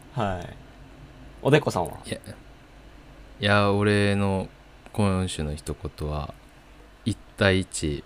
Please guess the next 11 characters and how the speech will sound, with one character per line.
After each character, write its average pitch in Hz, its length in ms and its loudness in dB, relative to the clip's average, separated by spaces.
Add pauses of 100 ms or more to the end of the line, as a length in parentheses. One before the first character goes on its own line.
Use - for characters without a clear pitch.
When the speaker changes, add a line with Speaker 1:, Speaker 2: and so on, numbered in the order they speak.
Speaker 2:
マ 92 120 2
ッ 90 60 -2 (100)
チ - 160 -4
ア 85 60 4
ッ 80 40 -2
プ - 180 -10
で 71 80 -6
す - 100 -8
ね。 - 120 -14 (1800)
Speaker 1:
お 131 80 2 (160)
お、 107 80 2